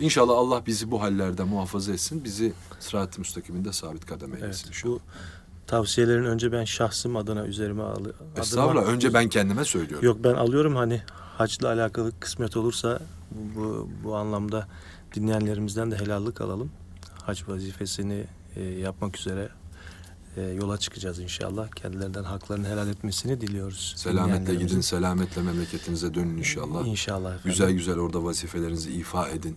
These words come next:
Speaker 2: Allah razı
Speaker 1: Hem
Speaker 2: olsun.
Speaker 1: ümmete Muhammed, ümmeti Muhammed'e hayrınız olsun, faydanız olsun,
Speaker 2: İnşallah
Speaker 1: yardımcı
Speaker 2: efendim.
Speaker 1: olun. E, çünkü siz orada bir de vazifeyle gidiyorsunuz.
Speaker 2: Evet.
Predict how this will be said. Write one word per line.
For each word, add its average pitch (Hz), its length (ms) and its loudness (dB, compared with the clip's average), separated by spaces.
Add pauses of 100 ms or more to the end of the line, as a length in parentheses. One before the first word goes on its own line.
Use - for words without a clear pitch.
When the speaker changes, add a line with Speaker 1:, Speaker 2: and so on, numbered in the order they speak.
(140)
Speaker 2:
Allah 95 320 -6
razı 90 300 -6
Speaker 1:
Hem 104 100 4
Speaker 2:
olsun. 101 160 4
Speaker 1:
ümmete 95 280 4
Muhammed, 85 580 0
ümmeti 87 320 -2
Muhammed'e 85 580 -2 (380)
hayrınız 82 480 -2
olsun, 80 360 -4 (260)
faydanız 82 340 -4
olsun, 123 120 2
Speaker 2:
İnşallah 107 300 2
Speaker 1:
yardımcı 87 320 0
Speaker 2:
efendim. 104 140 0
Speaker 1:
olun. 95 100 -4 (880)
E, - 40 -12
çünkü 90 220 -4
siz 87 200 0
orada 85 180 2
bir 80 100 -6
de 87 120 0
vazifeyle 82 480 -2
gidiyorsunuz. - 640 -8
Speaker 2:
Evet. 98 400 -4